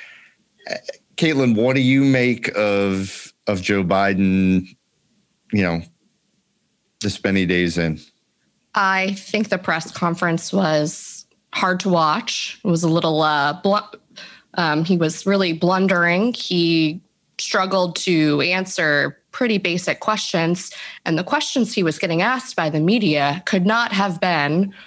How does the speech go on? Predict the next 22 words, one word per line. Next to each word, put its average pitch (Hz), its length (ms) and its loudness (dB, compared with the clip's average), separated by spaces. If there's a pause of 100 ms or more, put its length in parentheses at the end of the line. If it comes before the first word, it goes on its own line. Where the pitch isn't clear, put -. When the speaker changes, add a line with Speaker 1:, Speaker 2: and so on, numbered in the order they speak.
(260)
Speaker 2:
more 165 420 4
softball 160 720 -2
questions. 156 500 -2
Not 240 320 2 (100)
one 185 320 2
single 170 460 -2
question 175 440 -2
about 151 200 -2
the 160 60 -4
covid 165 400 -4
pandemic, 226 640 0 (400)
as 170 460 -2 (380)
more 190 240 4
than 175 340 0 (120)
the 175 100 0
majority 175 520 2
of 165 120 -2
our 156 180 2
K 175 220 -2
through 170 160 0
twelve 165 340 0
school - 380 -8